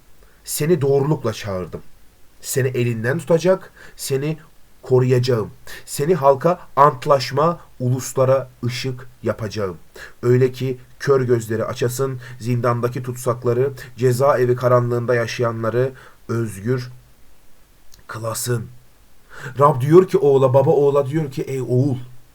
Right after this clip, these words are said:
seni," diyor, "çağırdım, seni koruyacağım, ana rahminde seni gereceğim." Başlangıçta diyor söz vardı, o söz de babayla birlikteydi.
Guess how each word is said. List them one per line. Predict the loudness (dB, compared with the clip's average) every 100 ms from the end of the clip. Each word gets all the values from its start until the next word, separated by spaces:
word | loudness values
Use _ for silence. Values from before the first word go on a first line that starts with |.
| _ _ -20 -20 -20 -20 _ -20 -20 -20 -12
seni," | -4 -2 -2
diyor, | -4 -4
"çağırdım, | -2 0 2 2 0 -2 -12
seni | -6 -4 0
koruyacağım, | 2 4 4 2 2 2 0
ana | 0
rahminde | 0 -2 -4 -4
seni | -4 -6
gereceğim." | -4 -2 0 2 2 0 -10 -18 -20 -20 -20 -20 -12
Başlangıçta | -10 -6 -2 0 0 -2
diyor | -4 -2
söz | 0 0
vardı, | 0 -2 -2
o | -4
söz | 0 0 0
de | -2
babayla | 0 0 0 -2
birlikteydi. | -4 -6 -6 -4 -2 0 0